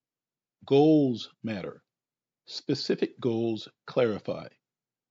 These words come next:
Big goals inspire.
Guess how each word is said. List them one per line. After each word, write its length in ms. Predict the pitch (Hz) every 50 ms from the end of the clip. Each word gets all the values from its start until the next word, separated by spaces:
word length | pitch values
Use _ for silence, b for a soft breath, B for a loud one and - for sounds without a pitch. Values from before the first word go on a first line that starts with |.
| _ - - 87 -
Big 420 | - 139 160 175 190 151 131 - - - 104
goals 600 | 110 110 107 101 98 95 95 95 87 - - _ _ _ -
inspire. 600 | 95 87 - - - 110 92 82 80 - - -